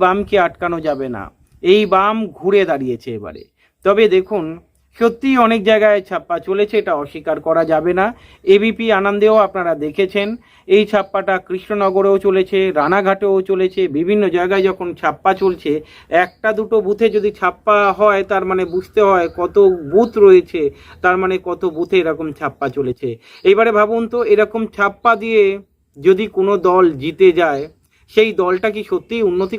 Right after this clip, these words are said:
করতে পারবে? আজকের যারা ভোট দেয় ওই সব দলকে, তাদেরকে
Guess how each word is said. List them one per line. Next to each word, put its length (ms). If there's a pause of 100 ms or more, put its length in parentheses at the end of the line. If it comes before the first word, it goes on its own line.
করতে 240 (140)
পারবে? 320 (1080)
আজকের 460 (300)
যারা 200 (160)
ভোট 200 (140)
দেয় 280
ওই 100 (100)
সব 140 (200)
দলকে, 380 (800)
তাদেরকে 420